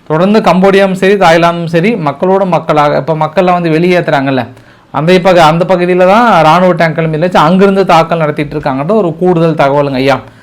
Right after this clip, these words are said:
அதாவது இந்த "Let's make a deal" அப்படின்னா, இந்த நாடுகிட்டலாம் ஏற்கனவே அமெரிக்கா ஐம்பது பர்சன்ட் வரி விதிச்சிட்டாரு. அதுக்கு மேல என்ன வரி விதிக்க முடியாங்க?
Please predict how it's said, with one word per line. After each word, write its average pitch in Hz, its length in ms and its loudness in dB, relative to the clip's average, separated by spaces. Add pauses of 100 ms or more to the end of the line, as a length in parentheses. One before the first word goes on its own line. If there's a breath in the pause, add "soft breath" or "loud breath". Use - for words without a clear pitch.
(200 loud breath)
அதாவது 180 320 2
இந்த 185 140 0
"Let's 208 380 0
make 196 280 -2
a 202 80 2
deal" 180 420 2
அப்படின்னா, 165 360 -2
இந்த 160 260 -2
நாடுகிட்டலாம் 170 760 0
ஏற்கனவே 175 840 0 (400 soft breath)
அமெரிக்கா 180 500 0
ஐம்பது 175 500 0
பர்சன்ட் 151 220 -4
வரி 156 260 0
விதிச்சிட்டாரு. 151 480 -2 (840 soft breath)
அதுக்கு 226 340 0
மேல 254 240 2
என்ன 240 240 2
வரி 226 300 2
விதிக்க 220 200 -2
முடியாங்க? 202 580 -4